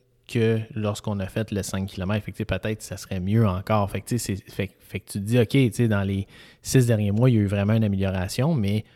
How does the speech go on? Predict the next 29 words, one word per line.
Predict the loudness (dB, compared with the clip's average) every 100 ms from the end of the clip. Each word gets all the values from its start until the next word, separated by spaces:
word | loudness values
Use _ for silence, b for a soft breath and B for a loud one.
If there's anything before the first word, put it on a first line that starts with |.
| b -6
oh, | -4
il | -2
y |
a | 0
des | 0 2
jours | 6 6
où | 4
je | 0
vais | -2
courir, | -2 -2 0 -2
puis | -4
je | -10
me |
dis, | -12 -10
tabarnane, | -6 -6 -6 -2 -2 -2 b b b -6
on | -2
dirait | 0
que |
je | 0
pèse | -2 -2
sept | -4 -2 -2
cents | 0 0
livres, | 0 2 0 -2
puis |
ça | -4 -2
avance | -2 -2 -6
pas, | 0 4 4
tu | 2
sais. » | -4